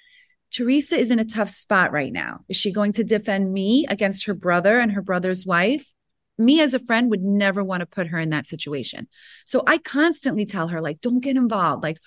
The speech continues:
or, you know, "You guys, like, it's my issues with Joe and Melissa now really have nothing to do with Teresa. It is completely separate." Um, I am not fighting with them for Teresa, although I love Teresa.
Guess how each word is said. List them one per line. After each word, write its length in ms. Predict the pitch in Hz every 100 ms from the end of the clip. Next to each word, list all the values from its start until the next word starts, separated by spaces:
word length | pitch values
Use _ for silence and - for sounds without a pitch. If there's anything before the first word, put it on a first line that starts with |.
| _ _ -
or, 220 | 208 196
you 160 | 180 233
know, 100 | 208
"You 200 | 190 247
guys, 340 | 247 240 233
like, 160 | 208 -
it's 240 | 208 - - _ -
my 160 | 208 285
issues 420 | - - 254 208
with 200 | 220 220
Joe 180 | 220 208
and 100 | 202
Melissa 380 | 190 190 202
now 680 | 185 180 170 170 202 294 359 _ _ _ _ _
really 260 | 202 226 214
have 200 | 180 196
nothing 460 | 196 190 185 185 180
to 140 | 185
do 160 | 170 160
with 120 | 160
Teresa. 580 | - 135 110 - - - -
It 120 | 185
is 120 | 180
completely 580 | - 160 - 208 208 214
separate." 600 | 220 165 160 202 320 - _ _ _ _ - - 196
Um, 320 | 185 175 175
I 80 | 180
am 100 | 180
not 200 | 180 180
fighting 300 | 180 185 196
with 160 | 196
them 300 | 202 202 208 -
for 280 | - 202 214
Teresa, 460 | 214 247 247 254
although 340 | 294 233 170 170
I 80 | 156
love 280 | 156 170
Teresa. 640 | - 226 226 233 277 311